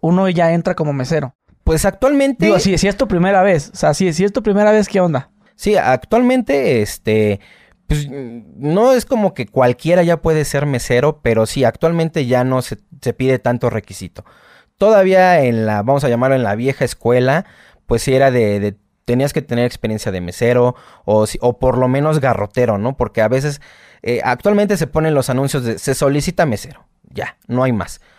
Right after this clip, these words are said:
Speaker 2: Pero anteriormente sí era de, "Se solicita garrotero, se solicita, este, mesero". Entonces, sí era como importante.
Speaker 1: Si quieres, si quieres, tí-,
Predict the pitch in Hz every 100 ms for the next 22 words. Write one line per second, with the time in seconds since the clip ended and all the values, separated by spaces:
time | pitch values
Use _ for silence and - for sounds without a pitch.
0 | _ _ 127 123 127 143 151 151 147 135
1 | 135 127 82 - 113 113 127 127 117 104
2 | 92 - 120 123 120 101 95 92 117 -
3 | 104 95 90 _ _ _ _ _ 101 101
4 | - 92 98 95 95 104 - 143 135 151
5 | - 113 135 135 139 - - - 143 147
6 | 139 123 101 101 _ _ _ _ - 117
7 | 117 110 113 107 - 123 127 139 151 -
8 | 254 247 277 269 269